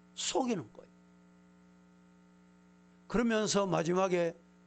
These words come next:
"중국 수입품 먹지 마라." 또 최근에는 일본 원전 파괴 때문에 뭐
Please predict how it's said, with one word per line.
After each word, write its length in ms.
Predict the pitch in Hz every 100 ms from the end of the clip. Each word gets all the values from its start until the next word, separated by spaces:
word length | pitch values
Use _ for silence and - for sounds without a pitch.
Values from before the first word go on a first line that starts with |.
| - -
"중국 460 | - 233 220 190 143
수입품 640 | - 214 190 - 170 151
먹지 280 | 170 - 202
마라." 760 | 180 175 180 165 160 156 156 135 - _ - - - - - - _ _ - - _ - - _ -
또 160 | 226
최근에는 560 | 214 - 226 233 196 180 170
일본 500 | 226 220 220 220 185 - - - - - - - - - - - -
원전 680 | 190 165 165 165 190 196 190
파괴 300 | - 180 175
때문에 360 | - 117 104 - - - - - - - - - - - - - - - -
뭐 140 | 175